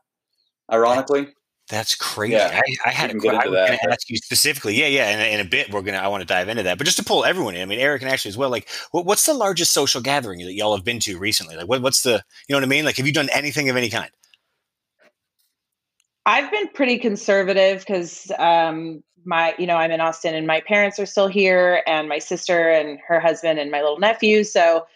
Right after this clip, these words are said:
Speaker 3: been keeping it mostly, um, locked down 'cause I'd like to,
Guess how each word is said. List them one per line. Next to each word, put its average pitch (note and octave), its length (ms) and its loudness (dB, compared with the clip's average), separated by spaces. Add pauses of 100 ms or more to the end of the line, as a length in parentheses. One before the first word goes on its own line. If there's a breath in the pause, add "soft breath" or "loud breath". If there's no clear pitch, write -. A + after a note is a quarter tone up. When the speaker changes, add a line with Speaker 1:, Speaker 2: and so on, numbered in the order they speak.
(220 soft breath)
Speaker 3:
been G3 140 0
keeping G#3+ 340 2
it F3+ 300 0
mostly, F3+ 800 2
um, D#3 480 0
locked F3+ 260 2
down E3+ 160 0
'cause D#3 140 -6
I'd D#3+ 100 4
like D#3 200 0
to, D3 280 -2